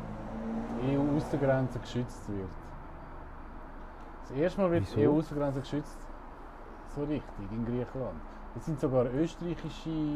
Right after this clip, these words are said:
Speaker 1: Fahrzeuge noch zur Hilfe gekommen und so.
Speaker 2: Das ist ja noch, noch, das ist zum, das ist schon noch interessant, dass jetzt das gleichzeitig ist. Hä? Die E-U-Grenze wird, wird, äh,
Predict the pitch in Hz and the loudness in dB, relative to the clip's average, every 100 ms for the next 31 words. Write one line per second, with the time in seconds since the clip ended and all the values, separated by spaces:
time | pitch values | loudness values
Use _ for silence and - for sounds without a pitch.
0 | 143 143 - - - - - 123 143 165 | 0 -2 -6 -10 -10 -10 -6 0 0 0
1 | - 165 - 151 - 127 143 165 - 147 | -4 -6 -4 -6 -6 -4 -2 -4 -6 -6
2 | 156 156 - 117 156 - 110 - 135 127 | -6 -6 -6 -6 -6 -6 0 2 6 6
3 | 123 131 151 175 - - 196 - 202 - | 8 6 6 4 2 2 4 6 6 6
4 | 202 220 214 - 160 - 120 156 214 - | 6 6 4 4 2 6 8 8 6 2
5 | 147 139 139 - 127 151 196 - 196 - | 2 0 0 2 4 6 4 2 -2 0
6 | 185 185 - - - 135 185 - - - | 0 0 -2 -4 -4 -2 -4 -10 -12 -12
7 | - - - - - - - - - - | -14 -14 -14 -14 -14 -14 -14 -14 -14 -12
8 | - 123 143 185 170 185 175 156 147 - | 0 8 10 10 10 8 8 8 8 6
9 | - - - 127 117 - 139 117 110 107 | -8 -8 4 6 4 2 6 8 10 8